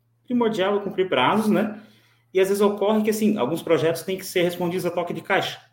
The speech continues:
Então, tem que saber lidar com a pressão. Então, o que que eu fiz? Eu dividi meu processo seletivo em duas etapas. A primeira parte, eu falei sobre cultura da empresa. Cultura da empresa, tal, tal. Daí, assim, ó, conforme o livro tal,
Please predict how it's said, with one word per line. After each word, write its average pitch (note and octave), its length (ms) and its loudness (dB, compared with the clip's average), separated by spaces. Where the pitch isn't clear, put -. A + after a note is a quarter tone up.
Então, C#3 400 -2
tem F3+ 100 -2
que F3+ 80 -8
saber D3+ 240 0
lidar A#2 240 -2
com A#2 60 -8
a G#2+ 40 -8
pressão. G#2+ 400 -8
Então, C3+ 280 0
o C#3 40 -6
que - 100 -2
que G#3 80 0
eu G3 80 4
fiz? - 460 -8
Eu A#2 120 -2
dividi C3+ 300 -2
meu E3+ 100 -2
processo D#3 380 -2
seletivo C#3 380 0
em D3+ 80 -2
duas D#3+ 180 0
etapas. - 520 -6
A C#3+ 80 -6
primeira C#3+ 400 -2
parte, E3+ 440 -2
eu D3 100 2
falei D#3 300 0
sobre D#3+ 280 -2
cultura E3+ 420 -2
da E3+ 80 -4
empresa. G#3+ 480 0
Cultura - 260 -10
da A#2+ 80 -4
empresa, D#3+ 460 0
tal, A2+ 180 -8
tal. D#3+ 420 -4
Daí, A#2+ 100 -2
assim, B2+ 140 -2
ó, A#2+ 100 0
conforme D3 480 0
o B2+ 60 2
livro B2+ 320 0
tal, E3 640 -2